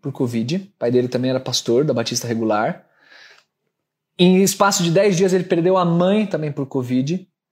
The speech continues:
e agora ele tá entubado, cara, ele tem trinta e poucos anos, é, sei lá, uns, deve ter uns trinta e cinco, trinta e seis, sei lá, um pouquinho mais talvez,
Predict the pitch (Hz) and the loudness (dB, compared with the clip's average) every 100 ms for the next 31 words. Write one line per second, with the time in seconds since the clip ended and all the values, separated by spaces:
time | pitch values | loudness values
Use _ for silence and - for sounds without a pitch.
0 | _ - 143 147 165 175 160 170 170 156 | _ 2 4 4 4 4 4 4 2 0
1 | 147 143 143 127 127 123 135 135 127 135 | -4 -4 -2 0 0 -2 -2 0 0 -2
2 | 151 143 180 208 208 196 160 160 156 123 | -2 0 2 2 2 2 2 -2 -4 -4
3 | 117 127 165 156 - _ _ - - - | -2 -4 -4 -6 -10 _ _ -20 -20 -20
4 | - _ 120 110 104 - 113 123 120 - | -20 _ -10 -8 -8 -2 0 0 -2 -6
5 | 120 123 - 123 117 - 139 143 - - | -4 -4 -4 -4 -6 -4 -4 -2 -2 -2
6 | 90 127 127 120 101 - 110 - 95 113 | -2 -4 -6 -10 -8 -4 -4 -4 -2 -2
7 | 117 - - 104 104 107 104 104 123 | -4 -12 -10 -6 -6 -6 -8 -4 -6